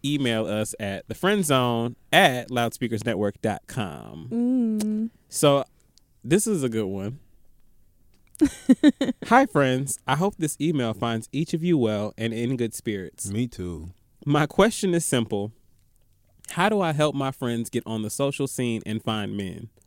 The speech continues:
Speaker 1: I am in a great relationship, and my boyfriend has a great relationship with my friends. However, they always wanna hang out and don't understand I have a man. They have offered several times to have my boyfriend join us hanging out, and he has,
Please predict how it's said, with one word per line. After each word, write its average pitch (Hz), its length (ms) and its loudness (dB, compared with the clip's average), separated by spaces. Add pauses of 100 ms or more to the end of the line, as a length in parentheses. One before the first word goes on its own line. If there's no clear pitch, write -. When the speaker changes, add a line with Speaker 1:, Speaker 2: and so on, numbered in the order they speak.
(540)
Speaker 1:
I 165 160 4
am 208 140 2
in 156 80 2
a 127 80 2
great 160 280 4
relationship, 147 920 0 (340)
and 120 160 0
my 120 140 2
boyfriend 135 440 0
has 113 140 0
a 107 60 0
great 110 220 2
relationship 110 560 0
with 113 200 -2
my 110 160 -2
friends. 101 480 -6
However, 131 680 0
they 120 120 0
always 147 360 -2
wanna 117 180 -2
hang 143 240 0
out 120 220 -2
and 104 140 -4
don't 113 180 -2
understand 113 500 -4
I 117 120 -6
have 120 160 -2
a 127 60 -2
man. 120 420 -4 (500)
They 127 120 2
have 135 180 2
offered 131 340 0
several 156 340 0
times 139 380 0
to 131 80 0
have 123 160 2
my 117 160 0
boyfriend 120 460 0
join 127 260 0
us 104 180 -4
hanging 123 280 -2
out, 104 280 -4
and 117 140 -2
he 160 140 2
has, 139 420 -2